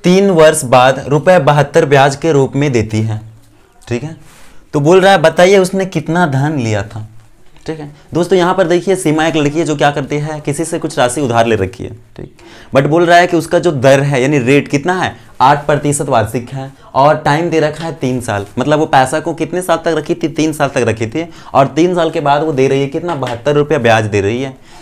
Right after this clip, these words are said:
तो आपको बता देना है कि वो ली कितना थी, यानी आपको मूलधन बता देना है। ठीक है, तो यहाँ पे सबसे पहले हम लिख लेंगे, यहाँ क्या दिया हुआ है, दर दे रखा है, दर कितना है, आठ प्रतिशत। ठीक है,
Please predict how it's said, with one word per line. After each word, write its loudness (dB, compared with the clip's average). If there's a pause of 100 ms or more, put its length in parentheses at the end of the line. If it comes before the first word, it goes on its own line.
तो 4
आपको 2
बता 4
देना 0
है -6
कि -4
वो 0
ली 0
कितना -4
थी, -12
यानी -2
आपको -2
मूलधन -2
बता -2
देना -6
है। -16 (280)
ठीक -2
है, -4 (220)
तो -4
यहाँ 0
पे -4
सबसे -2
पहले 0
हम -4
लिख -4
लेंगे, -6
यहाँ -4
क्या 0
दिया -4
हुआ -6
है, -14 (880)
दर 2
दे -2
रखा -4
है, -6
दर 0
कितना -8
है, -8
आठ -4
प्रतिशत। -10 (420)
ठीक -10
है, -12